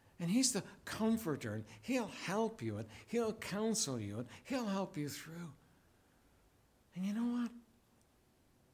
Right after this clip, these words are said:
You're missing out when you compartmentalize him into Sundays or, uh, <clears throat> special times of the day or the week. Listen, he wants to walk with you all through the week. Y-, you need to let him in. Maybe this morning, <clears throat> you've never come and,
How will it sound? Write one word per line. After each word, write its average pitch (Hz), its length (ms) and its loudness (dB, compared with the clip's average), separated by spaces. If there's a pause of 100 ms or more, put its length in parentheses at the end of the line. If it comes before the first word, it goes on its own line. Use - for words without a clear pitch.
(320)
You're 208 100 2
missing 214 440 4
out 220 160 0
when 170 120 0
you 160 80 0
compartmentalize 139 960 -2
him 107 80 -2
into 104 160 -6
Sundays 104 580 -2
or, 90 120 -10 (600)
uh, 92 120 -4
<clears throat> 135 80 -2
special 131 420 0
times 110 320 -2
of 98 80 -10
the 113 80 -4
day 110 220 -2
or 110 100 -2
the 101 80 -6
week. 107 300 -10 (1160)
Listen, 214 220 0
he 220 80 2
wants 247 200 2
to 156 100 -2
walk 202 280 -4
with 147 140 -8
you - 60 -4
all 165 160 -4
through 160 180 -8
the 151 80 -6
week. 175 240 -6 (1080)
Y-, - 60 -6
you 196 280 4
need 240 140 8
to 202 80 6
let 202 180 4
him 180 140 4
in. 190 260 2 (640)
Maybe 202 460 6
this - 180 4
morning, 165 460 4 (480)
<clears throat> - 180 -18
you've 175 280 4
never 240 240 4
come 220 220 4
and, 190 120 2